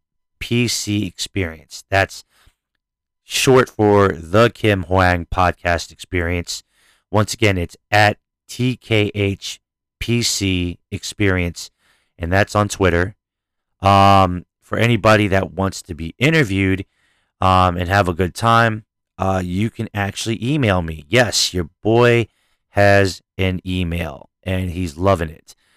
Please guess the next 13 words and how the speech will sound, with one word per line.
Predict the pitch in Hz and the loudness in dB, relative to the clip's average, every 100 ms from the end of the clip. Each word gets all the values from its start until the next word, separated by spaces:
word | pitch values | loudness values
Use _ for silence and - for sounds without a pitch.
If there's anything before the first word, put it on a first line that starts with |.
| _ _ _ - | _ _ _ -6
So | - 95 | 0 2
you | 92 101 | 2 0
can | 104 98 | -2 -2
just | 90 - - | -2 -6 -8
email | 113 123 117 113 110 | -2 0 2 2 2
me. | 107 107 104 101 - - | 0 0 -2 -6 -10 -4
Um, | 90 87 85 80 _ _ - | 0 0 -2 -8 _ _ -4
it's | 104 - 101 | -4 -2 0
long. | 117 107 92 98 - _ _ _ _ | 4 4 4 0 -8 _ _ _ _
It's | - 101 - - | -2 -2 -2 -12
the | 90 101 127 | -2 2 2
Kim | - 120 104 | 2 0 0
Huang | 90 95 92 92 | 2 4 4 2